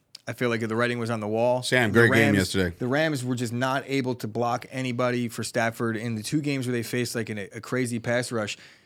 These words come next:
Speaker 1: They got destroyed. It was against Buffalo week one and then San Francisco week two. Stafford was sacked ten, uh, seven times in each of those games.
Speaker 2: He got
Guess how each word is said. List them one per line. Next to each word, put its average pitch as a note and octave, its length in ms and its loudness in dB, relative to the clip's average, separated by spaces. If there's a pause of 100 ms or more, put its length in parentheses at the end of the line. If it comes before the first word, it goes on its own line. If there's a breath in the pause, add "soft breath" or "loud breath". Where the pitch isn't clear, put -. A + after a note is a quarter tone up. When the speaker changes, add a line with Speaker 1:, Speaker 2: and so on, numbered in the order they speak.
(240 soft breath)
Speaker 1:
They A#2 100 0
got A#2 180 -2
destroyed. A2+ 880 -4
It G2 100 -6
was B2 160 -4
against A#2+ 460 -6
Buffalo D3+ 440 0
week C#3+ 220 0
one B2 280 -2
and B2 120 -8
then A#2 120 -4
San B2 180 -6
Francisco A#2 460 -2
week A2+ 240 -4
two. C3 320 0 (260 soft breath)
Stafford C3 400 -2
was A#2+ 140 -6
sacked A#2+ 320 -8
ten, A#2 240 -6
uh, A2+ 260 -6
seven B2 300 -6
times A#2 320 -6
in A#2 40 -2
each A#2 140 -4
of A#2 80 -4
those A2 160 -2
games. A2 180 0
Speaker 2:
He A#2+ 60 6
got F2+ 220 4